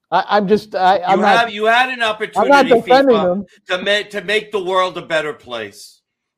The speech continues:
Speaker 2: You
Speaker 1: Yeah.
Speaker 2: had an opportunity to make the world a better place, and you punted.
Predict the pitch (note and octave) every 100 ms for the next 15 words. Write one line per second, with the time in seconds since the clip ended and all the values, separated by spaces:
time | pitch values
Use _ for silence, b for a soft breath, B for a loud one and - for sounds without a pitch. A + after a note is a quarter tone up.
0 | _ C#3+ G#3 E3 F#3 F#3 F3+ D#3+ D#3+ D#3+
1 | D3+ D3+ D3 C#3+ C3+ D3 C3+ C3+ B2+ B2+
2 | B2 A2+ A2+ A2+ - A2 G#2+ - _ _
3 | - B2 C3+ B2+ A2+ _ A2+ F2+ E2